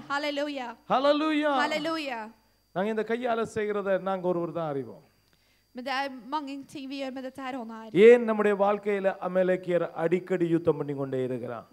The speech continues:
Speaker 1: Hvorfor kriger amalekene i livet vårt som ofte som bare det?
Speaker 2: ஏன் நம்முடைய கை சோர்ந்து போகுது?
Speaker 1: Hvorfor faller hendene våre?
Speaker 2: ஏனென்றா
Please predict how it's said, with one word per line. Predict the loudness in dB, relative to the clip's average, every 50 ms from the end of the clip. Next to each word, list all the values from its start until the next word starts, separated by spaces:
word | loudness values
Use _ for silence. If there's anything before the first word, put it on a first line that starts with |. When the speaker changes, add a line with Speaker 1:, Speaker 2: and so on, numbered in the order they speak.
| -14
Speaker 1:
Hvorfor | -12 -10 -10 -12 -10 -8 -8 -8 -8 -8 -10
kriger | -10 -10 -8 -8 -8 -6
amalekene | -6 -6 -6 -6 -6 -8 -8 -10 -12 -12 -12 -10
i | -10
livet | -10 -8 -8 -8 -8
vårt | -6 -6 -6 -6 -8 -10 -14
som | -20 -14 -10 -10 -10 -10
ofte | -12 -14 -16 -16 _ -20 -20
som | -18 -14 -12
bare | -12 -12 -12 -10
det? | -4 2
Speaker 2:
ஏன் | 6 8 10 10 10 10 10 8
நம்முடைய | 4 0 2 2 2 2
கை | 4 4 4 4
சோர்ந்து | 4 4 6 6 6 6 4 0
போகுது? | 0 2 2 2 2 0 -2 -2 -2 -2 -4 -6 -6
Speaker 1:
Hvorfor | -6 -6 -6 -6 -8 -10 -12 -12 -12 -10 -8
faller | -6 -6 -6 -6 -8 -10 -12
hendene | -12 -12 -14 -14 -14 -14 -14
våre? | -12 -10 -10 -10 -10 -12 -14 -16 -6 0
Speaker 2:
ஏனென்றா | 0 2 2 0 0 -2 0 0 0 -2